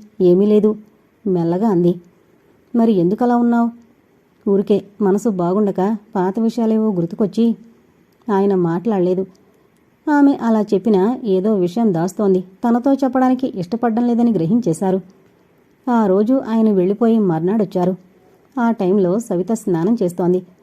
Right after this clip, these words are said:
కృష్ణప్రసాద్ తన గదిలో ఉన్నాడు. జగపతిరాయ్ గారు రామదాసుని పక్కకు పిలిచి రహస్యంగా అడిగారు, "సవిత ప్రవర్తన ఎటువంటిది? ఆమె కోసం ఈ ఇంటికి ఎవరైనా వస్తున్నారా?" అని.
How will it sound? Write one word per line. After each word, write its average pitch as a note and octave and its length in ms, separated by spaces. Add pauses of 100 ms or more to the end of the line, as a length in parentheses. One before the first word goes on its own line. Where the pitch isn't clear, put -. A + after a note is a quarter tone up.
(340)
కృష్ణప్రసాద్ A3 720
తన G#3 240
గదిలో F3 360
ఉన్నాడు. F3 320 (680)
జగపతిరాయ్ A3 640
గారు G3 320
రామదాసుని A3 640
పక్కకు G#3+ 340
పిలిచి G#3 440 (100)
రహస్యంగా A3+ 480
అడిగారు, F#3 360 (640)
"సవిత A3 260
ప్రవర్తన G#3+ 480
ఎటువంటిది? G#3+ 640 (340)
ఆమె B3+ 200
కోసం A#3+ 520
ఈ G3+ 120
ఇంటికి A3 260
ఎవరైనా G#3 320
వస్తున్నారా?" G#3+ 500
అని. F3 220